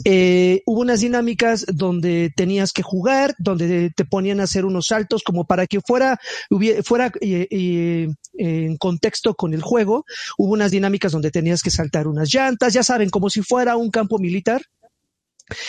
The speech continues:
Y a los ganadores, los que acumularan más puntos en cada uno de estos stands, en cada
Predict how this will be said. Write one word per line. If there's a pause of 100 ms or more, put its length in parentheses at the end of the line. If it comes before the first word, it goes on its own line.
(140)
Y
a
los
ganadores,
los
que
acumularan
más
puntos
en
cada
uno
de
estos
stands,
en
cada